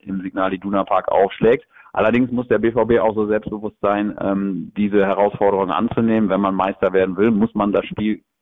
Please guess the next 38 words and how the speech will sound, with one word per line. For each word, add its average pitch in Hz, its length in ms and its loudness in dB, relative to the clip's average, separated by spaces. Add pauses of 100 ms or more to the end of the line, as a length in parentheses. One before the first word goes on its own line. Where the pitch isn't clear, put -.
gewinnen 104 460 2
ohne 98 300 0
Wenn 98 140 0
und 92 80 -2
Aber. 120 460 2
Aber 117 380 2
du 95 120 -6
hast - 140 -10
recht, 117 240 -4 (100)
für 101 100 0
den 92 160 -4
VfL 95 340 2
Wolfsburg 117 420 2
könnte 110 280 -2
sprechen, 117 340 -6
dass 110 160 -2
sie 113 80 -4
da 107 220 2 (340)
weitestgehend 117 640 0
befreit 101 400 -2
aufspielen 127 460 0
können. 127 300 2 (280)
Aber, 113 420 4
ähm, 117 200 -4
klar, 113 240 0
die 92 180 -10
schauen 101 300 -4
natürlich 95 360 -6
auch 117 140 -2
nach, 123 260 -2
äh, 110 320 0 (220)
nach 107 200 -2
oben. 135 420 2
Zwei - 160 0
Punkte 120 340 -2
sind's 104 280 -4
zu 101 80 -2
Leverkusen. 123 720 2